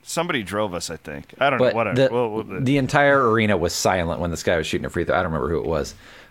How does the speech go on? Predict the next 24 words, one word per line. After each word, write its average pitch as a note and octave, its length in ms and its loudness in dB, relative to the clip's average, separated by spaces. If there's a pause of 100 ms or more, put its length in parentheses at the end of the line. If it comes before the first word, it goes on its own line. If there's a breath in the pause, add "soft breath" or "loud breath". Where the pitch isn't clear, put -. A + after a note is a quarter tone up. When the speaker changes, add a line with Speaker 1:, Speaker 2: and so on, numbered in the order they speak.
Speaker 2:
But A2+ 280 0
you D#3+ 80 2
know G#3 100 2
when F#3 160 2
you, B2 140 2
like, G#2 240 2
sometimes A2+ 400 0
you're G#2+ 120 4
on G2+ 100 2
a F#2 40 0
road F2+ 240 2
game F#2+ 180 0
and F2 80 -2
somebody, F#2 320 0
just F#2+ 200 -2
some F#2+ 140 -2
idiot D#2+ 260 0
fan D#2+ 260 -2
just D#2 160 -6
yells, C#2 300 -2
like, D#2+ 160 -2
"Ah!" A#3 500 0
Speaker 1:
Yeah, G3+ 280 2
yeah. D3 260 0